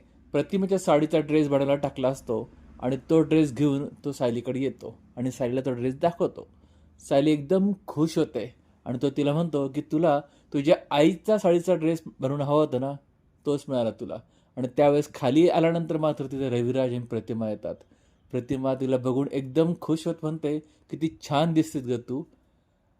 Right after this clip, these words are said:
आणि तिकडे रविराजसुद्धा एकदम भावूक होत म्हणतो, "पुढचा जन्म असतो की नाही हे मला माहीत नाही सायली, पण जर असेल ना तर पुढच्या जन्मी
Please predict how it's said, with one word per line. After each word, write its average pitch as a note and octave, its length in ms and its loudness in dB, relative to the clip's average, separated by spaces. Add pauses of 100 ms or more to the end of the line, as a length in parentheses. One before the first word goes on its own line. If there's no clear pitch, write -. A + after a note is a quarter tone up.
(200)
आणि D3 200 0
तिकडे E3 180 4
रविराजसुद्धा D3 640 4
एकदम C3+ 300 -2
भावूक C3+ 320 -2
होत C3+ 100 -6
म्हणतो, B2+ 500 -6 (540)
"पुढचा D#3 320 4
जन्म E3 280 2
असतो D#3+ 360 0
की E3 320 -8 (120)
नाही C#3+ 360 -2 (120)
हे C3 80 -6
मला C#3+ 140 -2
माहीत C#3 300 -4
नाही C3+ 140 -6
सायली, A2+ 360 -6 (580)
पण C3 140 -2
जर C3+ 120 4
असेल D3 360 4
ना C3 160 -2 (340)
तर C3+ 60 -6
पुढच्या C3+ 420 0
जन्मी C#3+ 360 0